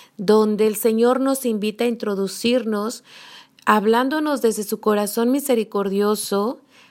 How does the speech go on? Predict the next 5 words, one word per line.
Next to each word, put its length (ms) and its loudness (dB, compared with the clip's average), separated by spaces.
anhelando 1040 0
que 140 -2
volvamos 800 0
a 140 -4
Él. 260 -4